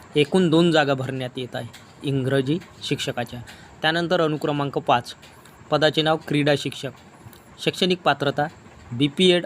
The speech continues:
ऑब्लिक एमपीएड. एकूण दोन जागा भरण्यात येत आहे क्रीडा शिक्षकाच्या. त्यानंतर अनुक्रमांक सहा, पदाचे नाव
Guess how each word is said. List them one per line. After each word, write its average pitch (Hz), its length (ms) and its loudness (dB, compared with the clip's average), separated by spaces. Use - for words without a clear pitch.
ऑब्लिक 147 360 2
एमपीएड. 135 440 0
एकूण 151 360 2
दोन 165 220 6
जागा 143 220 2
भरण्यात 135 400 -4
येत 127 160 -4
आहे 151 120 -2
क्रीडा 143 280 0
शिक्षकाच्या. 135 600 -10
त्यानंतर 160 420 2
अनुक्रमांक 143 560 0
सहा, 147 260 0
पदाचे 156 320 2
नाव 151 180 -2